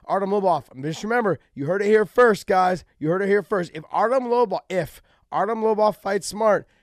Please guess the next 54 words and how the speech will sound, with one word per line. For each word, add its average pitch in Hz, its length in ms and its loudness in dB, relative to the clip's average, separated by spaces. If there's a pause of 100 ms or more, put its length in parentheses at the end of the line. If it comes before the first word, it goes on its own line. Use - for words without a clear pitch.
(360)
I 170 140 -2
think 196 140 -6
you 180 100 -8
give, 185 180 -2
I 170 140 -4
give 190 160 -2
him 185 80 -6
a 185 60 -4
seventy 185 300 -6
percent 170 360 -10
chance, 160 280 -8
sixty 220 360 -10
to 202 80 -4
seventy 180 260 -6
percent 156 300 -10
chance 147 220 -8
of 127 140 -10
winning 139 240 -8
this 120 140 -12
fight 120 220 -8
against 113 240 -14
Paulo 113 180 -8
Malignaggi. 107 380 -12 (340)
If - 140 -14
he 202 100 -4
fights 220 540 -2
like 165 160 -6
it's 156 120 -8
a 156 40 0
boxing 180 420 -4
match, 247 400 -2 (600)
Paulie 143 280 -4
wins 131 180 -10
this 123 140 -14
fight 120 240 -12
hands 113 240 -14
down. 92 260 -18 (480)
We'll 120 140 -14
see. 165 280 -10
We'll 123 160 -12
see 180 220 -12
which 156 300 -8
smart 151 340 -8
Artem 135 240 -8
Lobov 120 300 -10
shows 101 320 -18
up. - 160 -20 (640)
All 127 60 -12
right, 131 180 -10
guys, 104 260 -16
we're 131 140 -10
out. 147 280 -6
Punk's 147 200 -10
opinion. 151 480 -12